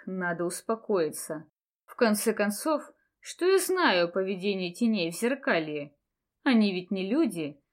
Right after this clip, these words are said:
следовательно, и подчиняются другим законам. "Добрый... вечер", сказала я, все же не зная, что делать дальше.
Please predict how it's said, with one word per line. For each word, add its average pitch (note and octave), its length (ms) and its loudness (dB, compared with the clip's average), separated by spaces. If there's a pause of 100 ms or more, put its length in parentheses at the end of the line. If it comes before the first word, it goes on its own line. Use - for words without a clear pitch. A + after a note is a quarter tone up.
следовательно, B3+ 1080 -2
и D#4+ 100 -6
подчиняются D4+ 880 0
другим F3+ 400 -2
законам. D#3 800 -4 (560)
"Добрый... B3 1300 -4 (340)
вечер", F3+ 840 -4 (540)
сказала G3+ 640 0
я, C4+ 320 0 (300)
все - 260 0
же F#3 160 -4
не G3 120 -6
зная, G#3 440 0
что - 240 -4
делать G#3 400 0
дальше. D#3 540 -2